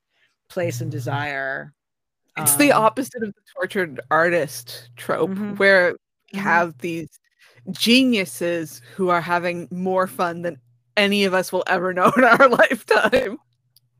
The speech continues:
Speaker 1: Yeah, yeah. Um, while also completely, like, destroying, like,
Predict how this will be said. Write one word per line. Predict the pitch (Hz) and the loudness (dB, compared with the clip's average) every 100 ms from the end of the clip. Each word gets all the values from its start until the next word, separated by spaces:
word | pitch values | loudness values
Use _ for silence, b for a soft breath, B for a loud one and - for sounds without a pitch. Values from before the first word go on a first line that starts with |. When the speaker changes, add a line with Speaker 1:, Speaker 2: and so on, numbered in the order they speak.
| - | -6
Speaker 1:
Yeah, | 202 196 185 180 - | -2 -2 -4 -8 -8
yeah. | 190 190 185 185 b b b b b b b b b _ - | -6 -4 -8 -14 b b b b b b b b b _ 0
Um, | 247 240 | 2 2
while | 240 269 | 2 4
also | 294 339 302 | 4 4 0
completely, | 285 254 254 247 247 | 0 -4 -6 -2 -2
like, | 208 | -2
destroying, | 202 208 - 208 196 196 - | -6 -14 -8 -6 -6 -6 -4
like, | 180 | -4